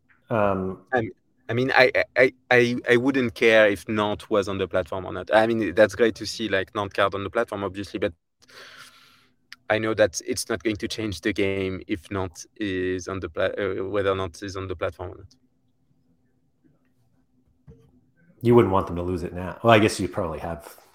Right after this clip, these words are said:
Speaker 1: There are enough on
Speaker 2: I
Speaker 1: the
Speaker 2: don't, I,
Speaker 1: platform
Speaker 2: no,
Speaker 1: already.
Speaker 2: really, I, I would, I wouldn't care. I mean, that would mean, like, no V I P experiences or whatever,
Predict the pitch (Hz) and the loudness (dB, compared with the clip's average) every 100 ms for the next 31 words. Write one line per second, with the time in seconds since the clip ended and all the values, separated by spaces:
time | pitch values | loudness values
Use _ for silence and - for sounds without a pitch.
0 | - _ _ _ _ _ _ _ 117 110 | -20 _ _ _ _ _ _ _ 6 8
1 | 110 101 - 131 120 107 110 95 110 107 | 8 4 2 2 4 4 4 2 4 4
2 | 95 110 110 107 113 117 110 - _ _ | 4 2 4 4 4 2 0 -4 _ _
3 | - - 120 113 - 113 104 107 - 107 | -18 -4 2 4 4 2 0 -4 -2 0
4 | 104 104 95 90 - 95 85 - - 110 | 0 -2 -4 -6 -6 -6 -6 -10 -8 -4
5 | 120 117 113 110 - - - - - 110 | -2 -2 -4 -6 -12 -20 -18 -12 -4 -2
6 | 110 113 110 107 101 - 107 107 107 107 | -2 -6 -8 -6 -8 -8 -6 -4 -4 -4
7 | 107 104 110 - 113 - 110 110 - 113 | -4 -4 -4 -8 -12 -8 -8 -8 -12 -8
8 | 110 107 107 110 110 | -6 -4 -4 -4 -2